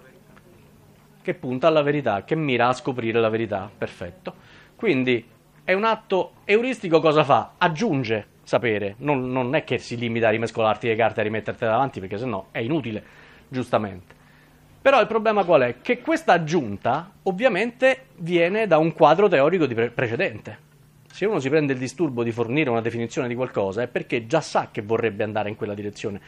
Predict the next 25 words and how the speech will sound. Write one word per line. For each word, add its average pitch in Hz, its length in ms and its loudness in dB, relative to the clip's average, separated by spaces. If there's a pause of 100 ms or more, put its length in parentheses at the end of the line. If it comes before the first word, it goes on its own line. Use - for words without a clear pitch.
(120)
Magari 170 300 2
non 135 160 0
è 143 80 -2
convinto 156 400 -2
che 160 80 -4
lo 202 80 -2
sia, 208 160 0
ma 156 100 0
vuol 147 220 2
fare 156 180 4
in 151 80 2
modo 156 220 2
che 143 60 0
lo 143 80 2
divenga. 147 440 2 (580)
Definire 185 540 2
in 127 100 -4
questo 180 300 -2
senso 170 460 -2
è 190 160 -2
anche 180 480 -2
indirizzare, 156 920 -2 (320)
indirizzare 117 440 -4
un 104 120 -8
pensiero, 104 580 -6